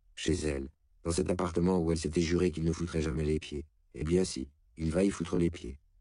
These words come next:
Il va même y dîner. Elle pourrait refuser, mais il faut qu'on parle, il faut qu'on prenne des décisions. Et puis vingt heures sont passées quand elle va frapper à la porte de Samuel. Elle frappe.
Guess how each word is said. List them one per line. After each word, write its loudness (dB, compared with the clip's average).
Il 0
va 2
même 4
y 2
dîner. 0
Elle -12
pourrait 0
refuser, 2
mais -4
il -4
faut -4
qu'on -2
parle, -4
il -16
faut -16
qu'on -2
prenne -2
des 2
décisions. -4
Et -2
puis 0
vingt -2
heures 2
sont -2
passées 0
quand -6
elle -2
va -2
frapper -4
à -2
la -4
porte -6
de -4
Samuel. -8
Elle 0
frappe. -4